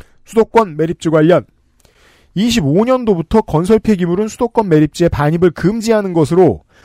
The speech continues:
현재의 삼 다시 일공구 사용을 끝으로 수도권 매립지의 매립은 종료하는 것으로 결론이 났습니다. 그리고 이 매립장은 서울 난지도의 하늘 노을 공원 같은 공원으로 개발 계획을 지었습니다.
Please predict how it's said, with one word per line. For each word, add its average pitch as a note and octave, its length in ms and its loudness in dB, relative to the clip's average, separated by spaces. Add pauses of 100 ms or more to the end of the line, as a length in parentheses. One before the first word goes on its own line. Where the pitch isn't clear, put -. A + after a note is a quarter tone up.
(140)
현재의 G3+ 480 2
삼 G#3+ 240 -6
다시 G#3 220 -2
일공구 G3+ 460 -4
사용을 F#3 280 0
끝으로 F3+ 360 -2
수도권 A3 460 -4
매립지의 D3+ 340 0
매립은 C#3+ 400 -2
종료하는 A3 600 -2
것으로 E3 240 -4
결론이 C#3+ 320 -2
났습니다. A#2 760 -4 (520)
그리고 F#3 260 0
이 D#3+ 160 -2
매립장은 G3 640 0 (160)
서울 A#3 260 0
난지도의 F3+ 500 2
하늘 B3 400 -4
노을 G3 360 0
공원 F#3+ 260 -2
같은 E3+ 340 -4
공원으로 D3 460 -2
개발 D#3 340 0
계획을 C#3+ 420 0
지었습니다. E2 720 -10